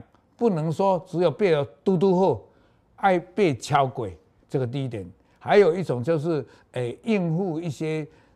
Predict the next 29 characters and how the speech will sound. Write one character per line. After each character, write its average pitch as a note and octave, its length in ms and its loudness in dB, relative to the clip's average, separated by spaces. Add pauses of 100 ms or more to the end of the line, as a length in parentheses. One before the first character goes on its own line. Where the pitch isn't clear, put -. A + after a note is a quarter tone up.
灾 E3 260 2
难 E3 180 0
的 B2+ 80 -2
时 A2 160 -6
候 C#3+ 140 -2
的 A#2+ 180 -8 (160)
这 D3 160 -6
些 B2+ 200 -6
常 A#2+ 280 -10
备 D3+ 120 -2
药 C3+ 160 -2
品 G2+ 200 -14
都 A#2 100 -10
要 A#2 120 -8
晓 - 320 -16
得。 G#2 100 -18 (220)
所 G#3 160 2
以 G#3 60 6
这 A#3 120 2
个 F#3+ 120 0
事 F3+ 200 -6
情 B2 160 -6
就 D#3+ 140 -2
是 D#3 140 -8
有 B2 180 -6
一 D#3+ 60 -2
点 A#2 200 -8 (600)
平 D#3 240 -4
常 A2 280 -6